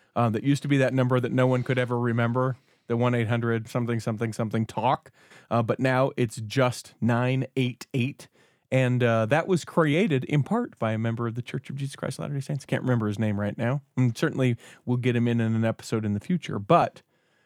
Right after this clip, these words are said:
yeah, I mean, maybe it can make more sense, but please,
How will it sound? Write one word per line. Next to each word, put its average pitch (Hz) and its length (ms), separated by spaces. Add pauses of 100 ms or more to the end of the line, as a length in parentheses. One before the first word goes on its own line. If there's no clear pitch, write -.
(500)
yeah, 120 220 (380)
I 135 40
mean, 117 260 (280)
maybe 165 280
it 143 80
can 131 120
make 120 140
more 113 100
sense, 110 200
but 107 180
please, 123 280